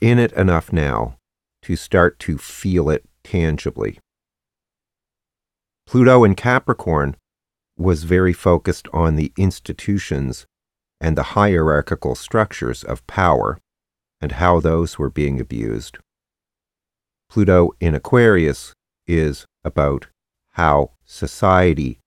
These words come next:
needs to be reformed. Again, this is a very progressive energy, so with the people who are trying to move forward their agendas,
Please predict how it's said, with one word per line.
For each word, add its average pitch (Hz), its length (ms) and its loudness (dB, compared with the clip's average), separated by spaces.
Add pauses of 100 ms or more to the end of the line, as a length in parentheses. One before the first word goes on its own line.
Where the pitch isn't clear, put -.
(200)
needs 78 460 -4 (160)
to 67 100 -12
be 71 400 -4
reformed. 67 640 -8 (1120)
Again, 95 540 2 (680)
this 90 260 0
is 90 140 -6
a 85 60 2
very 82 260 0
progressive 85 840 0
energy, 87 580 -2 (560)
so 95 200 2
with 92 160 0
the - 40 -4
people 107 380 -2
who 92 160 0
are 80 140 2
trying 90 320 0
to 87 120 -4
move 82 240 0
forward 90 640 0 (460)
their 78 320 0
agendas, 85 800 -2